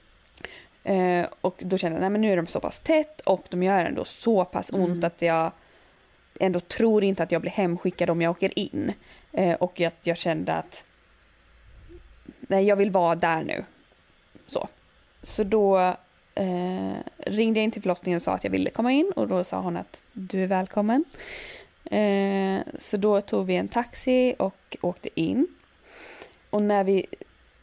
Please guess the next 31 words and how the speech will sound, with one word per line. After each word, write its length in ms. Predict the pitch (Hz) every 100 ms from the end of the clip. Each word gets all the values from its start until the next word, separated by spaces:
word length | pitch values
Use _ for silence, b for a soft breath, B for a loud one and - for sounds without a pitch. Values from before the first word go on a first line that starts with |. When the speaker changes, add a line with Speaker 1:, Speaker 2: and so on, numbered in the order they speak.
| _ _
Speaker 1:
skrev 480 | - - - 208 190
in 300 | 202 180 175
oss, 140 | 196
eller 80 | 202
vad 40 | 190
man 60 |
ska 140 | 190 190
säga, 340 | 190 - - 226 _ _
eh, 500 | - 180 175 175 175 185 -
så 180 | - 190
kom 220 | 185 175
det 40 |
en 100 | 180
barnmorska 440 | 185 170 170 - -
och 80 |
hämtade 380 | 190 180 190 -
oss. 140 | - 202
Speaker 2:
Mm. 520 | 190 175 165 165 175 B B B B _ _ _ _ -
Speaker 1:
Och 480 | 196 196 - - 247 -
här 480 | - - 262 247 247
har 340 | 247 208 170 165
vi 400 | 175 170 170 - _ _
liksom 320 | - 202 180
första 420 | 180 220 220 -
saken 300 | 226 175 185
som 80 | 180
hände 560 | 185 185 175 165 170 180
som 200 | - 180
jag 400 | 170 165 170 190 b b b b _
ångrar 920 | 202 190 175 180 185 190 62 - 247 - _ _ _ _ - -
i 440 | 185 175 170 165